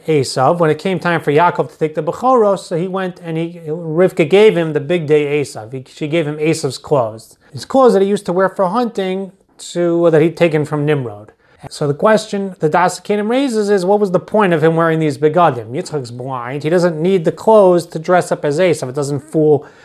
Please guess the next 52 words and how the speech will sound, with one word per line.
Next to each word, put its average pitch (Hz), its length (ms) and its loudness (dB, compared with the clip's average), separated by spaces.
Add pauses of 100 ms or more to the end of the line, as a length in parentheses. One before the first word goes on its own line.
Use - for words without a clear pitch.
(120)
it's - 80 -20
nothing 180 180 6
with 160 120 4
fooling 156 180 0
Yitzchak. 160 240 -2
I 123 40 -6
mean, 131 200 -6
the 143 80 2
idea 170 340 4
of 151 160 -2 (420)
maybe 170 300 4
my 160 160 0
father 156 340 0
will 165 140 0
feel 294 300 4
me, 208 160 4
so 190 160 -6
that's 196 200 0
good. 185 280 2
That's 143 200 -4
why 165 160 -4
he 156 80 -4
put 170 240 -4
on 151 280 -2
goat 202 240 0
skins 147 340 -4
on 135 140 -4
his 156 140 -4
arm. 120 360 -2 (560)
The 143 80 -6
big 170 220 2
day 165 260 4
Esav 208 260 2
had 143 160 2
nothing 147 280 -4
to 135 40 -2
do 143 220 -2
with 135 300 0
that, 135 260 -4
so - 180 -8
how 202 140 0
do 208 80 0
they 214 160 2
help - 300 2
him? 120 220 -12 (420)
So - 160 -14
Das 170 240 -2
Kenim 208 240 -2
explained 214 640 0
that 190 100 4
it's 185 160 -4
by, 175 540 2